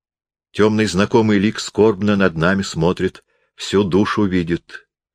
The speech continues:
Горкин так и сказал: "Молись", а она уж всю душу видит. Он подводит меня к подсвечнику, широко разевает рот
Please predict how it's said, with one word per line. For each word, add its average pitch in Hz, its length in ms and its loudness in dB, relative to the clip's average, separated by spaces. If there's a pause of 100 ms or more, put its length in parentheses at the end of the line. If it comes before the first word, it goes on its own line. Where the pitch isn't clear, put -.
(320)
Горкин 104 480 0
так 110 220 -2
и 107 40 -4
сказал: 98 420 0
"Молись", 90 760 0 (440)
а 85 240 0
она 113 280 0
уж 123 180 -4
всю - 300 -2
душу 117 400 0
видит. 82 500 -4 (680)
Он 123 200 -2
подводит 90 500 0
меня 85 320 0
к - 80 -12
подсвечнику, 131 880 -2 (420)
широко 107 480 2
разевает 80 500 0
рот 127 400 0